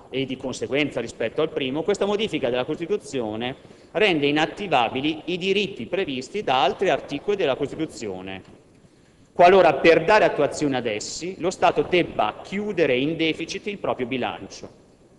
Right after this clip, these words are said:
Vale ad esempio per la tutela della salute, quale fondamentale diritto dell'individuo, e le garanzie di cure gratuite agli indigenti previste dall'articolo trentadue della nostra Costituzione, o per il diritto alla gratuità dell'istruzione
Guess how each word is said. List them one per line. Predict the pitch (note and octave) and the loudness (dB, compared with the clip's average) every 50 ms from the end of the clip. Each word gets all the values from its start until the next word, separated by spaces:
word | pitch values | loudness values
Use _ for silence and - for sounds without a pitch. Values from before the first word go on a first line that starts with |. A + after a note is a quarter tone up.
| _ _ _ _ _ - | _ _ _ _ _ 2
Vale | C#3+ E3+ F#3+ F#3 E3 D3 | 6 8 8 8 8 6
ad | C3+ C#3 | 4 2
esempio | C#3+ B2 C#3 C3 A2+ G#2+ G#2+ - B2 A#2 | 0 0 0 -2 -2 -4 -4 -2 -2 -2
per | A2 - C3 B2+ | 0 0 0 0
la | B2 A#2+ | 0 0
tutela | - B2+ A#2 - C3+ B2 | -2 -4 -6 -4 -4 -2
della | A2+ A2+ G#2+ G#2 | -2 -2 -2 -4
salute, | - - G#2+ A2 A2 G#2 - - D#3 E3+ - - - - - - - | -4 -6 -8 -8 -8 -10 -8 -6 -6 -6 -6 -8 -18 -20 -20 -8 0
quale | - F3 D#3+ D3+ C#3+ | 4 6 6 6 6
fondamentale | - - C#3 C3+ C3+ C3 C3 C3 B2 - C#3 B2+ B2 | 4 2 0 2 2 2 0 0 -2 0 0 0 0
diritto | A#2+ A#2 A2+ A#2 G#2+ - A#2 | 0 -2 -4 -4 -6 -6 -6
dell'individuo, | G#2+ G#2+ G2+ G2+ F2 F#2+ F#2+ F#2+ F#2 E2 G#2 A2+ C#3 - - - - - - - - - - - - | -6 -6 -6 -6 -10 -10 -12 -12 -12 -10 -10 -10 -10 -12 -16 -20 -20 -20 -20 -20 -20 -20 -20 -10 0
e | - D3+ E3+ | 4 6 8
le | F3 E3+ | 8 8
garanzie | E3 E3 E3+ E3 E3 - F#3+ | 8 6 6 4 2 2 2
di | F3+ D#3+ - | 2 2 0
cure | - - F3 F3 D#3+ C#3 | -2 0 2 2 2 4
gratuite | B2+ C#3 C#3 B2+ - D3+ D3+ D3 C#3 - - C3 A#2+ | 4 2 2 2 0 -2 -2 -2 -2 -2 0 0 2
agli | A2+ A2+ A2+ | 2 2 0
indigenti | A2+ G#2 A2+ A#2 G2 A2+ A2 A2 G#2+ G#2+ - D3 | -4 -4 -6 -6 -6 -4 -4 -4 -4 -6 -6 -6
previste | C#3+ - C3+ B2 B2 A2+ - B2+ | -2 -2 -2 -2 -2 -2 -4 -2
dall'articolo | A#2+ A#2 A2 A2 - C3+ C3 - C3+ B2+ | 0 0 -2 -2 -4 -6 -4 -2 -2 -2
trentadue | - - F3+ F#3 E3+ D3 - C3 A#2 - B2 A#2 | 2 2 4 4 4 2 0 -2 -2 0 0 0
della | A2+ A2 | 0 0
nostra | G#2 G#2 G2+ G#2+ G2+ | -2 -4 -4 -6 -6
Costituzione, | F#2+ G2 - G2+ G2 F#2+ - - - G2 F#2 F#2+ G2 A#2 D3 - - _ _ _ _ _ _ _ _ _ _ - | -8 -8 -10 -12 -14 -14 -14 -14 -12 -12 -10 -10 -10 -12 -12 -14 -18 _ _ _ _ _ _ _ _ _ _ 4
o | - G3 F#3+ | 6 6 8
per | - F#3 F3 | 8 8 8
il | F3+ F3 | 8 8
diritto | D3+ E3 E3+ E3 E3 D#3+ - D#3 | 6 6 4 4 4 2 2 2
alla | C#3+ C#3+ | 2 2
gratuità | C3+ C#3 C3+ C3 - C3 B2 - C#3 C3 | 2 2 0 -2 -2 -4 -4 0 0 0
dell'istruzione | B2+ B2+ A#2+ A#2 - - A#2+ - - - C3+ C3 B2+ B2+ B2 A#2+ A#2+ A#2 A2 A2 | 0 0 -4 -6 -8 -10 -16 -14 -8 -4 -2 -2 -2 -2 -2 -2 -2 -4 -4 -4